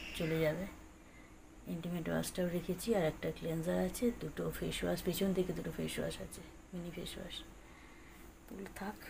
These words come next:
ওগুলো হয়ে যাবে, কোনো না কোনো সময় বেরিয়ে যাবে, ওটা নিয়ে কোনো চিন্তা নেই। তো এই হলো আমার প্রোডাক্টের জায়গা, শেয়ার করলাম তোমাদের সাথে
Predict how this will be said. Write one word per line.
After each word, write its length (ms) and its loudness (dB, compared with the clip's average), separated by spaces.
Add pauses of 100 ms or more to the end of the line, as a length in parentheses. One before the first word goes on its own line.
(100)
ওগুলো 240 -2 (560)
হয়ে 200 10
যাবে, 160 12 (1500)
কোনো 220 2
না 120 0
কোনো 180 0
সময় 200 -2
বেরিয়ে 220 -2
যাবে, 160 -2 (600)
ওটা 220 2
নিয়ে 140 6 (140)
কোনো 160 2 (880)
চিন্তা 340 -2
নেই। 100 -6 (1700)
তো 80 -2 (200)
এই 140 8
হলো 180 8 (240)
আমার 200 4 (540)
প্রোডাক্টের 600 4 (960)
জায়গা, 340 4 (760)
শেয়ার 240 4 (100)
করলাম 320 8
তোমাদের 300 6
সাথে 180 4